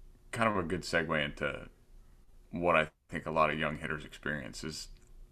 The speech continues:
really, I, I try to live up to an expectation of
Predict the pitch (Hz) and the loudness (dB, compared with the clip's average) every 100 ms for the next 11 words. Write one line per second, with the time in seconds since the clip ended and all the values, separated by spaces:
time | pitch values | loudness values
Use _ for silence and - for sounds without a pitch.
0 | - - - - - - - - - - | -20 -20 -20 -20 -16 -16 -16 -20 -20 -20
1 | - 107 107 110 101 - - - - - | -12 0 6 6 6 2 -14 -16 -16 -18
2 | - - 110 - 107 - 113 113 104 98 | -8 4 4 6 0 8 8 8 6 8
3 | 95 85 98 85 - 87 - 95 92 82 | 6 6 2 0 0 -2 2 2 2 0
4 | 76 76 | 0 -2